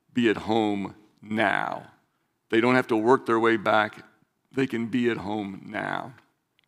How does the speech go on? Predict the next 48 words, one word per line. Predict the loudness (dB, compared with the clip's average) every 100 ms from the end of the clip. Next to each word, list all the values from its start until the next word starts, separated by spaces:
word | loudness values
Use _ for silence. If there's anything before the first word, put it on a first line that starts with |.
| _ _ _ _ _ _ -4
And | 0
the, | 2
Lord, | 2 4 8
I, | 8 8
I, | 4 2
for | 0 0
the | 2
men | 2 2
in | 2
this | -2 -2
room | 0 0
who | 0 -2 -4 -10 -20 -2
keep | 2 4
on | 2
coming | 2 2 2 4
back | 4 4 2
and | 0
making | 0 0 -2 -4 -6 -14 _ -20
bargains | 0 4 4 4 2 0 -2
and | -4 -2
deals | 4 4 4
with | 0 -4
you, | -4 0
Lord, | 0 2
help | 0 0
us | -2 -4
to | -4 -4
be | -4 -2 -2
honest | 0 0 0 -4
enough | -2 -2 -2
to | -8
say, | -2
"I | 0
don't | 0 -2
have | -2
to | -4
do | -6 -2
that | 0 0
anymore," | -2 -4 -6 -8 -8 -10 -18 -20 _ _
that, | -4 0
that | -2
you | -2 0 4 4 4 0
accept | -2 -6 -6 -2 -2 -2
me | -4 -4
as | -2 -2 2
I | 0
am, | 0 -4 -4 -6 -2
not | -2